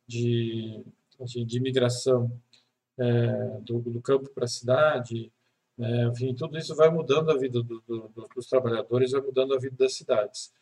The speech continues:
Eh, isso, obviamente, eh, na realidade brasileira, é marcada por um processo de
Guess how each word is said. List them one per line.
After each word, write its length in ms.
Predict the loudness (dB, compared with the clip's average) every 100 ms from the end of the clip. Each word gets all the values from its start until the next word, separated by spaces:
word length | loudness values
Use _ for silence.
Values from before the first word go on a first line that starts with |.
| _ _ _ _ 2
Eh, 580 | 6 6 6 4 0 -4 -10 _ -10
isso, 360 | -4 0 0 -2 _ -4
obviamente, 720 | -2 0 -2 -4 -4 -4 -4 -10 _ _ -2
eh, 300 | 0 2 0
na 140 | 0
realidade 340 | 0 4 4 6
brasileira, 460 | 2 6 4 4
é 120 | -4
marcada 420 | -2 -2 -2 -8 -6
por 180 | -4
um 180 | -4 -6
processo 520 | -8 -8 -6 -4
de 40 | -6